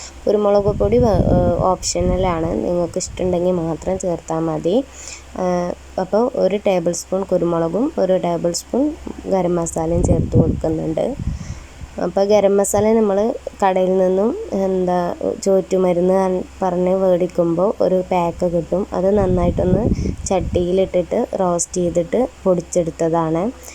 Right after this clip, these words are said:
പിന്നെ നമ്മളിതിലേക്ക് മല്ലിയിലയും പുതിനയിലയും ഇട്ട് കൊടുക്കുന്നുണ്ട്. ഇത് നന്നായിട്ടൊന്ന് ഇളക്കി യോജിപ്പിച്ചെടുക്കണം. പിന്നെ നമ്മൾ കറിവേപ്പില ഇതിലേക്ക് ഇട്ട് കൊടുക്കണം. കറിവേപ്പില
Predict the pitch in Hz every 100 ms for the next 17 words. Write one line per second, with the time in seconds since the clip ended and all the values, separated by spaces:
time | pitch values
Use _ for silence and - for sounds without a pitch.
0 | - - 196 208 214 190 175 175 165 175
1 | 170 170 220 214 170 170 170 170 196 269
2 | - - - 185 175 170 170 170 208 277
3 | - 175 - 170 165 165 170 170 160 160
4 | 202 311 - - - - - - 196 190
5 | 240 - - - - 208 180 180 180 175
6 | 170 170 - 202 - 185 175 - 175 175
7 | 170 170 - 247 170 165 - 170 208 330
8 | - - - 196 190 185 165 165 285 -
9 | - - - - 196 190 175 165 - 160
10 | 170 - - - 196 175 175 165 160 180
11 | 170 170 160 156 160 175 269 - - -
12 | - - 196 180 175 180 180